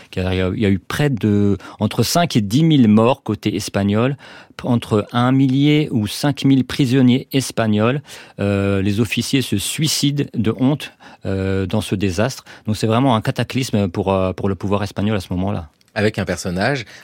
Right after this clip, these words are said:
Speaker 2: Abdelkrim. Euh, nous avons une idée de son profil. Qui est-il ?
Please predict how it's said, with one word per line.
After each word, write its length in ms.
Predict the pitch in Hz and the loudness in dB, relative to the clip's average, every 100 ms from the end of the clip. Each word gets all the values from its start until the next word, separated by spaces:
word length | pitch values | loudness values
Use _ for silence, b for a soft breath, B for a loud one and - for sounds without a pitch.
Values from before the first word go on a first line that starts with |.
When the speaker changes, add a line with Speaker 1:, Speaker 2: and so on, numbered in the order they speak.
| - | -6
Speaker 2:
Abdelkrim. 800 | 117 104 104 92 - 131 165 123 B B B | -6 -2 -4 -4 -6 -2 0 -2 B B B
Euh, 140 | - 120 | -8 -6
nous 300 | 135 135 123 | -4 -4 -2
avons 420 | 123 170 214 151 | -2 -2 -2 -2
une 120 | 131 | -2
idée 220 | 120 120 170 | -4 -4 -4
de 100 | 131 | -4
son 200 | - 117 | -4 -2
profil. 480 | - 107 - 190 | -2 -2 -2 -4
Qui 180 | - 185 | -4 -4
est-il ? 460 | 143 - - 101 | -4 -4 -6 -6